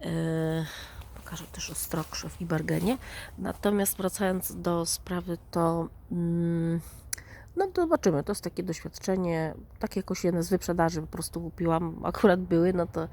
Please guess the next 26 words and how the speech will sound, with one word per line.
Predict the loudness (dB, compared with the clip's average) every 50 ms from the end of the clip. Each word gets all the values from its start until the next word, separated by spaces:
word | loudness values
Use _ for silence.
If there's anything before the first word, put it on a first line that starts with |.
| -10 -14 -14 -14 -12 -12 -8
też | -6 -6 -6 -6
ktoś | -4 -4 -2 0 2 2
je | 2
sprzedawał, | 2 2 2 4 8 10 10 10 10 6 2 0
więc, | 0 -2 -4 -4 -4 -6 -8 -10 -14 -16 -16 -16 -16 -16 -14 -12 -8
y, | -6 -4 -2 -2
stwierdziłam, | -4 -4 -4 -4 -4 -2 -2 -4 -2 0 0 -2 -2
że, | -2 0 0 0 2 4 4 4 4 2 -4 -12 -20 -20 -20 -18 -18 -18 -14 -8 -6
no, | -6 -4
sa-, | -2 -2 -2 -2
y, | 0 -2 -2 -2 -6 -6 -4
znaczy | -4 -4 -4 -2
sadziłam | -2 -2 0 2 2 4 4 4 4 2
je, | 2 2 0 0 -2 -8 -16 -16 -16 -16 -14 -10
byłam | -6 0 2 4 4 4
dosyć | 2 0 -2 -2 -8
słaba | -2 2 4 4 4 4 0
po | -2 -2
chorobie, | -2 -2 -2 0 0 -2 -4
sadziłam | -4 -6 -6 -4 -2 -2 -2 -4
codziennie | -4 -6 -4 -2 0 0 2 0 0
po | -2 -2 -4
dwie, | -2 -2 -2 -2
trzy | -2 -4 -8 -6
cebule. | -6 -4 -4 -4 0 2 2 2 2 0 -4 -10 -14 -12 -12 -12 -14 -14 -14 -14 -14 -10
E, | -2